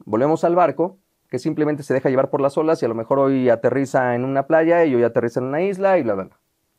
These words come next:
Pero si tú vas viviendo con conciencia, te vas a hacer miles de preguntas. ¿Qué me gusta? ¿Por qué me gusta? ¿Para qué soy bueno? ¿Realmente lo estoy haciendo bien? ¿Lo estoy disfrutando?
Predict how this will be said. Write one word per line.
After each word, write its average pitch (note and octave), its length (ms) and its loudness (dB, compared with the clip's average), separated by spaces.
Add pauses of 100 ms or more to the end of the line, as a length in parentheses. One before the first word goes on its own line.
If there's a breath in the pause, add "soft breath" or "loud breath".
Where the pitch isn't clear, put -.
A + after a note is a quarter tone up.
(960 soft breath)
Pero G#2 140 -6
si C#3 120 -12
tú F#3+ 100 0
vas G#3+ 120 2
viviendo F#3+ 300 -2
con D#3+ 140 -4
conciencia, D3+ 600 -4 (520)
te A2 100 -4
vas A#2 100 0
a B2 40 -16
hacer B2 180 -6
miles A#2+ 220 -6
de A2 80 -6
preguntas. G#2 560 -10 (1300)
¿Qué A#2+ 100 0
me A2 120 -4
gusta? G2+ 400 -12 (760)
¿Por A2+ 160 -6
qué A#2+ 100 -2
me G#2+ 120 -4
gusta? A2+ 420 -10 (1120)
¿Para G#2+ 180 0
qué A2 80 -8
soy A2 140 -4
bueno? A2 400 -4 (640)
¿Realmente A#2+ 420 0
lo A2 60 -2
estoy G#2+ 160 -4
haciendo G#2 260 -8
bien? A2 320 -8
¿Lo G2 140 -4
estoy G2+ 160 -2
disfrutando? A2 680 -4